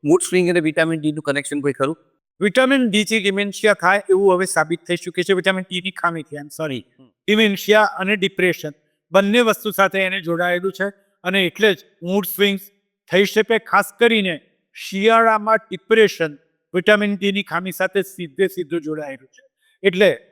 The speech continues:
Speaker 2: જે લોકોને ડિપ્રેશન હોય એ લોકોએ પોતાની વિટામિન ડી ની તપાસ એક વાર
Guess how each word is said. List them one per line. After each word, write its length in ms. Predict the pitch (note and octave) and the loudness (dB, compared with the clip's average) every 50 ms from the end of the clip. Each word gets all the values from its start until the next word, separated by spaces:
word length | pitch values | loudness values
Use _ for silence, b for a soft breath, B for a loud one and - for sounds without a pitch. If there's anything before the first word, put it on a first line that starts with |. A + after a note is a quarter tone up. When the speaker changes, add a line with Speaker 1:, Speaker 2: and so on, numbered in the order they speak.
| _ _ _ _ - | _ _ _ _ 0
Speaker 2:
જે 140 | F3 F#3+ G3 | 4 4 4
લોકોને 340 | A3 G3+ - A3+ A3+ A3+ | 4 4 4 2 2 2
ડિપ્રેશન 560 | G#3 D#3+ F3 - - F#3 G3 - - G3 F#3+ F#3+ | 0 -2 -4 -4 0 0 0 0 0 -2 -4 -4
હોય 180 | F#3+ F#3+ F3+ | -4 -4 -4
એ 20 | E3+ | -4
લોકોએ 300 | F3 F3 - F#3 F#3+ F#3+ | -4 -6 -4 -2 -2 -2
પોતાની 440 | F#3+ - F3 - F#3 F#3 F#3 F#3 | -4 -6 -6 -2 -2 -2 -2 -2
વિટામિન 460 | F3+ E3 E3+ - - G3+ G3+ G3+ G3 F3+ | -4 -6 -4 0 0 2 2 0 -2 -6
ડી 220 | - - F3 E3+ | -8 -10 -14 -12
ની 120 | E3 F3+ | -12 -10
તપાસ 440 | F3 - E3+ - - - E3+ - - _ _ _ - | -6 -6 -4 -2 -2 -4 -4 -4 -8 _ _ _ 0
એક 240 | F#3 G3+ G3 - - | 0 0 0 0 0
વાર 160 | F3 E3+ | 0 0